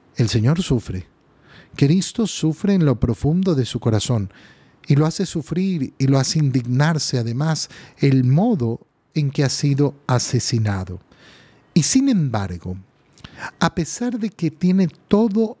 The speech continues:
el derecho de estar a solas, de pasar el duelo,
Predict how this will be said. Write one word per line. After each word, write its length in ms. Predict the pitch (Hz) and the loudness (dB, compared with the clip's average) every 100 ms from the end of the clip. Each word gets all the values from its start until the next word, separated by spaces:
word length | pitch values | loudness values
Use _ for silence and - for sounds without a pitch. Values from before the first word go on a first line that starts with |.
| - | -4
el 260 | 170 151 139 | 0 0 2
derecho 800 | 139 139 185 143 - 117 92 95 _ _ - - - | 2 4 2 0 -4 -4 -4 -10 _ _ -20 -14 -2
de 100 | 131 | 0
estar 360 | - - 185 | 0 0 2
a 80 | 185 | 2
solas, 640 | - - 165 147 117 101 | 0 2 2 2 0 -4
de 100 | - | -6
pasar 460 | 135 135 - - 175 | -4 -4 -4 0 2
el 180 | 170 147 | 2 2
duelo, 460 | 147 165 139 113 | 2 2 0 -2